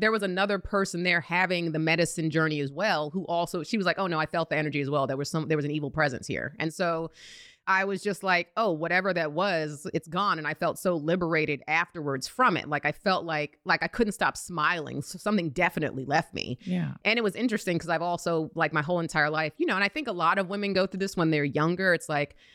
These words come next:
Speaker 1: "I don't like women, I'm a guy's type of chick,"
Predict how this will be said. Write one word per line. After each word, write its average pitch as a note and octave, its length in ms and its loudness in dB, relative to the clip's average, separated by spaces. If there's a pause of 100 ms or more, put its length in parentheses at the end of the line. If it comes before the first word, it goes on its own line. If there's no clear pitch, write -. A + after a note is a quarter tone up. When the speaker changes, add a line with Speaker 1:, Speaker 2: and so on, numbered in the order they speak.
(220)
Speaker 1:
"I A3 120 4
don't B3+ 160 4
like A3+ 240 0
women, G#3 280 2
I'm G3+ 120 0
a F#3+ 60 0
guy's F3+ 520 2
type G3 260 2
of G3+ 80 -4
chick," G3+ 380 2